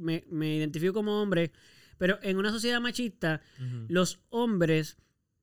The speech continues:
Speaker 1: ven a las mujeres que se quejan de eso y es como que, pff, ta-, siempre se están quejando de todo, uno no puede decir nada ya, no se le puede decir
Speaker 2: Ujú.
Speaker 1: nada a las mujeres.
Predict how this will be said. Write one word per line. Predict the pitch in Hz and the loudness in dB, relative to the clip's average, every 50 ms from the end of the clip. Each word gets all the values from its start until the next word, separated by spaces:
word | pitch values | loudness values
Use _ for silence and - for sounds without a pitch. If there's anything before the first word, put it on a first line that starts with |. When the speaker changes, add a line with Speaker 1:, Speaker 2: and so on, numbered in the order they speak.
| _ _ _ _ _ _ _ _ - | _ _ _ _ _ _ _ _ -20
Speaker 1:
ven | 196 151 143 147 170 196 196 202 214 | -20 -20 -8 -2 2 2 4 4 4
a | 226 | 4
las | 240 233 | 4 4
mujeres | 233 233 226 240 233 240 - | 4 2 2 2 2 2 2
que | - 226 190 | 0 0 2
se | 208 196 | 2 2
quejan | 208 202 202 226 226 226 | 2 2 2 2 0 0
de | 233 247 247 247 247 | 0 2 2 2 2
eso | 220 - 202 190 185 | 0 0 2 2 2
y | 175 175 | 4 2
es | 170 - | 2 0
como | 208 202 202 202 185 | 0 0 2 2 4
que, | 185 180 170 160 156 143 131 - _ _ _ _ _ _ _ | 4 4 4 4 4 2 0 -4 _ _ _ _ _ _ _
pff, | - - 90 - - - - - - - - - | -6 -4 -4 -4 -4 -8 -12 -16 -18 -20 -16 -12
ta-, | 143 135 - _ _ _ | -12 -12 -12 _ _ _
siempre | - - - 135 131 151 | -14 -10 -8 -6 -4 -4
se | 160 165 | -4 -4
están | - 175 170 170 | -4 -6 -6 -4
quejando | 170 175 165 170 170 170 170 | -4 -4 -2 -2 -2 -2 -2
de | 160 | -2
todo, | 139 170 185 | -2 -2 0
uno | 185 170 165 | 0 0 0
no | 165 165 | 0 0
puede | 185 180 185 | 0 2 2
decir | 175 - 196 185 175 | 2 2 2 0 2
nada | 175 180 185 180 | 2 2 4 4
ya, | 180 185 185 202 196 202 202 | 4 4 4 4 4 4 4
no | 190 175 | 2 0
se | - 180 | 0 0
le | 180 180 | 0 0
puede | - 185 185 | 2 2 2
decir | 185 - 190 190 | 2 2 0 0
Speaker 2:
Ujú. | |
Speaker 1:
nada | 185 185 185 185 | 2 2 2 2
a | |
las | 185 | 2
mujeres. | 180 170 190 202 196 196 190 180 | 0 0 2 2 4 4 2 0